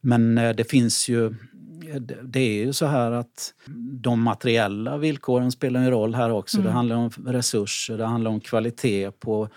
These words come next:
Speaker 1: på lärare i Sydafrika. Det handlar om, eh, eh, strukturella pro-, problem som vi har ärvt ifrån apartheidtiden då, det här bantusystemet där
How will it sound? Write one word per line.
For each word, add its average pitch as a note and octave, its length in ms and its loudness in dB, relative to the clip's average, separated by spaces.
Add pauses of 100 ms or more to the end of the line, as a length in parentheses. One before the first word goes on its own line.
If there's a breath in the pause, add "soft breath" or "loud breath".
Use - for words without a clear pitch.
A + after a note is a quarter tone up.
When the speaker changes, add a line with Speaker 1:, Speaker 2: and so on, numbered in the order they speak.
(300 loud breath)
Speaker 1:
på A2+ 100 -4
lärare G#2 520 -2
i G2+ 40 -2
Sydafrika. G#2 640 -4
Det G2+ 60 -6
handlar G#2 380 -4
om, G2 340 -4
eh, F#2+ 840 -12
eh, F#2 120 -4
strukturella G#2+ 800 0
pro-, - 460 -6
problem A2 420 -2
som G#2 180 -6
vi G#2+ 80 -2
har G2+ 200 -4
ärvt G#2+ 400 -4
ifrån G#2 280 -4
apartheidtiden G2+ 1080 -4
då, G2 200 -2
det - 100 -10
här G#2+ 120 -4
bantusystemet F#2+ 1080 -4
där G#2 180 -8